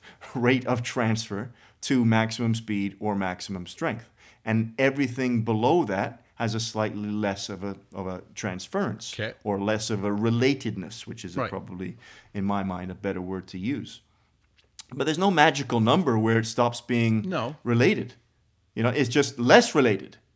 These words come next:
Speaker 1: So it's, that's, that's, that's the whole problem I have with this, this, uh, okay, with no stuff between this number and that number
Speaker 2: But
Speaker 1: for
Speaker 2: do,
Speaker 1: everybody.
Speaker 2: yeah, okay, well, I'm, yeah, okay.
Speaker 1: 'Cause that goes back to what we were talking about before
Speaker 2: But I'm
Speaker 1: on,
Speaker 2: using
Speaker 1: you know,
Speaker 2: the
Speaker 1: we coach the
Speaker 2: numbers
Speaker 1: person
Speaker 2: to
Speaker 1: in front of us.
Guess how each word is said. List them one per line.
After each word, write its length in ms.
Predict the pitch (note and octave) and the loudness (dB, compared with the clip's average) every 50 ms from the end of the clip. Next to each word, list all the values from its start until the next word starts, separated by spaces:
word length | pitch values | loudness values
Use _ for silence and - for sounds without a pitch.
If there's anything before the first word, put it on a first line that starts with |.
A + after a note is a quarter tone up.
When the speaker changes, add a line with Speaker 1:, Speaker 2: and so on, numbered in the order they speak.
| _ _ _ _ - | _ _ _ _ -6
Speaker 1:
So 200 | - D3 C#3 C3+ | 0 2 2 2
it's, 140 | B2 A#2+ B2+ | 2 0 0
that's, 200 | C#3 C#3+ C#3+ - | 0 0 2 2
that's, 180 | E3 D#3+ D#3 - | 0 0 2 2
that's 380 | D3 C3+ B2 C3+ D3 C#3+ - | -2 -2 2 0 -2 -2 0
the 120 | C#3 B2+ A2+ | -2 -2 0
whole 200 | A2+ C#3 D3 - | 2 0 0 0
problem 400 | A#2+ - C3+ C#3 C#3+ C#3 C3 A#2+ | 0 -2 0 0 0 0 0 0
I 80 | G#2+ | 0
have 280 | G2 G#2+ C3 E3+ F3+ D3+ | 0 0 0 0 -2 -2
with 120 | A#2+ A2 | -4 -4
this, 340 | A2 G#2+ G2+ - - - - - - - - - _ - | -2 -4 -4 -4 -8 -8 -10 -14 -20 -20 -20 -20 _ -8
this, 320 | - A2 G#2+ A2 - - A#2 | -4 -4 -4 -4 -4 -4 -2
uh, 300 | A2 G#2 G#2 G2+ F#2 F#2+ G#2 | 0 0 2 0 0 0 -2
okay, 200 | G2+ G2 F2+ G2 G#2 | -4 -4 -6 -6 -6
with 120 | G#2+ G#2 | -4 -2
no 400 | G#2+ G#2 G#2+ A#2+ B2 C3 C3 B2+ | 0 0 2 4 4 4 4 2
stuff 400 | A#2 A#2+ - - C#3 C#3 B2 A#2+ | 0 -2 -2 0 0 0 0 -2
between 520 | - A#2 A#2 - B2+ A#2+ A#2 A2+ A2 A2+ A2+ - - - | -8 -10 -6 -2 0 2 2 2 0 0 -4 -12 -14 -8
this 500 | A2+ A2 C#3+ D#3+ D#3 - - - - - | 0 2 2 4 4 0 -4 -4 -6 -2
number 580 | A2+ A2+ A#2+ C3 D3 C#3+ A2 G#2+ A2 C3 - - - - _ _ - C3 | 0 2 4 4 4 2 2 0 0 -2 -2 -8 -16 -20 _ _ -8 -6
and 160 | C#3 C#3 A2+ | -6 -4 0
that 240 | D3+ F#3 - - - | 0 0 0 0 0
number 340 | B2 A#2 G#2 G2 F2+ F#2 - - - _ _ - | -2 0 0 0 -2 -6 -12 -14 -16 _ _ -6
Speaker 2:
But 100 | D#3+ D3 | 0 2
Speaker 1:
for 100 | D#3 F3 | 2 4
Speaker 2:
do, 60 | F#3 | 4
Speaker 1:
everybody. 320 | F#3+ G#3+ F#3 F3 D#3 - | 4 2 2 2 2 2
Speaker 2:
yeah, 160 | E3 D3 C3 | 2 2 2
okay, 220 | D3 C#3 C#3+ F3 E3+ | 0 -2 -4 -4 -4
well, 260 | E3 F#3 A3+ A#3 A3 | -4 -4 -4 -4 -4
I'm, 220 | G#3+ A#3 A#3+ A3+ F#3+ F#3 | -4 -4 -4 -6 -8 -6
yeah, 220 | A#3+ A#3+ A3 F3+ | -4 -2 0 0
okay. 60 | E3 D#3+ | 2 2
Speaker 1:
'Cause 120 | C3+ A#2+ | 2 4
that 160 | C#3+ D#3+ C#3+ | 4 4 4
goes 180 | D3 C#3+ C3+ A#2 | 4 4 4 6
back 260 | A2 C3 B2+ B2 B2 | 6 6 6 6 4
to 100 | - C3 | 0 0
what 180 | B2 C3 C3+ B2+ | 2 2 4 4
we 80 | B2+ | 4
were 80 | B2 A2+ | 2 2
talking 340 | A#2+ C3 B2 A#2 A#2 A#2+ A2 | 2 2 2 2 2 0 0
about 200 | G#2+ A2 G#2 G#2+ | 0 0 -2 -2
before 300 | G#2 - - - F3 F3 | -6 -8 -2 0 2 4
Speaker 2:
But 100 | E3+ F3 | 4 4
I'm 100 | - A#2 | 4 4
Speaker 1:
on, 80 | - - | 2 2
Speaker 2:
using 240 | - A3+ F#3+ A3 G3+ | 2 2 2 0 2
Speaker 1:
you 40 | F#3 | 2
know, 60 | E3+ | 2
Speaker 2:
the 60 | D#3+ | 2
Speaker 1:
we 60 | D#3 D3+ | 4 4
coach 220 | D#3 D#3+ E3 D#3 | 6 6 6 6
the 60 | D#3+ D#3 | 4 4
Speaker 2:
numbers 140 | D3 C3+ | 4 4
Speaker 1:
person 260 | C3 B2+ A#2 B2 D#3 D3 | 2 2 2 2 2 0
Speaker 2:
to 60 | D3+ | 0
Speaker 1:
in 60 | G2 | -2
front 240 | - - D#3 E3+ F3 | -2 -2 0 0 0
of 40 | E3+ | -2
us. 220 | E3+ D#3+ - - | -6 -8 -10 -14